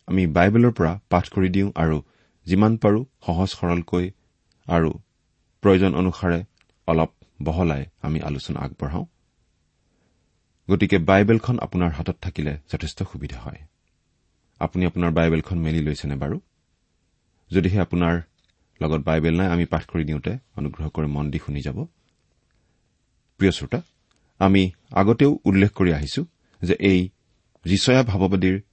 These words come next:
পুস্তকখন এখন ভাৱবাণীমূলক পুস্তক। ইয়াৰ যোগেদি, যিচয়া ভাৱবাদীৰ যোগেদি ঈশ্বৰে কিছুমান ভাৱবাণী জনাইছিল আৰু সেই ভাৱবাণীবোৰৰ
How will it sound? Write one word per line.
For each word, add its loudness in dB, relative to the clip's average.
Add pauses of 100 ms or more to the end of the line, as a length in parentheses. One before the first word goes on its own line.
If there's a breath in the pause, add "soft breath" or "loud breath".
(100)
পুস্তকখন -6 (400)
এখন -2 (420)
ভাৱবাণীমূলক 0
পুস্তক। -12 (1900)
ইয়াৰ 6
যোগেদি, 2 (640)
যিচয়া 2
ভাৱবাদীৰ 0 (120)
যোগেদি 0 (920)
ঈশ্বৰে 0 (1300)
কিছুমান 0 (1000)
ভাৱবাণী 2
জনাইছিল 0
আৰু -2
সেই 0
ভাৱবাণীবোৰৰ 0